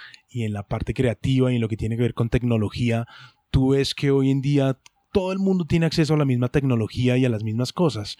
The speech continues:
Eh, entonces, eh, es difícil responder esta pregunta, pero yo creo que... y sobre todo también por lo que te exigen,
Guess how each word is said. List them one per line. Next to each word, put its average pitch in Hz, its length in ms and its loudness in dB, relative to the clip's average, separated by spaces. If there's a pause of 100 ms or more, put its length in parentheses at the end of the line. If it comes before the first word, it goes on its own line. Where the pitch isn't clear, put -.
(400)
Eh, 120 420 0 (400)
entonces, 131 800 -2 (160)
eh, 107 240 -8
es 127 140 -4
difícil 170 380 4
responder 131 440 0
esta 131 240 -4
pregunta, 123 540 0
pero 113 300 -2
yo 113 200 -4
creo 135 220 0
que... 156 260 2 (920)
y - 80 -14
sobre 135 200 4
todo 139 160 4
también 143 240 2
por 147 100 4
lo 156 100 2
que - 100 -2
te - 120 -6
exigen, 92 540 -2